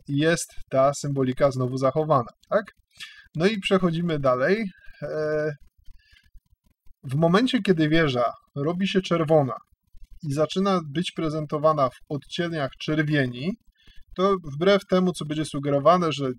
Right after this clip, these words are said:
niebieski, biały, czerwony to pewnie kolory francuskie, czerwony zapowiada nam ostatni etap wi-, widowiska, ostatnią jego część i ten etap, w którym dzieje się najwięcej rzeczy bulwersujących,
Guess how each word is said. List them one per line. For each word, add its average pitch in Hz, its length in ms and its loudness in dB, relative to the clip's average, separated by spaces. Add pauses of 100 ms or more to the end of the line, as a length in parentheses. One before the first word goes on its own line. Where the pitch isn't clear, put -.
(100)
niebieski, 160 640 2
biały, 151 380 8
czerwony 151 580 -2
to - 120 -14
pewnie 147 360 -4
kolory 143 320 0
francuskie, 147 580 -8 (500)
czerwony 156 440 -2
zapowiada 143 540 0
nam 135 240 -4 (260)
ostatni 147 760 0
etap 127 280 -4 (120)
wi-, 131 260 -10
widowiska, 131 760 0 (460)
ostatnią 147 580 2
jego 127 240 -2
część 180 580 -2
i 139 180 0
ten 185 280 0
etap, 160 400 0
w - 100 -20
którym 139 320 -4
dzieje 147 320 -2
się 143 280 -2 (100)
najwięcej 147 720 0
rzeczy 131 260 -2
bulwersujących, 147 880 0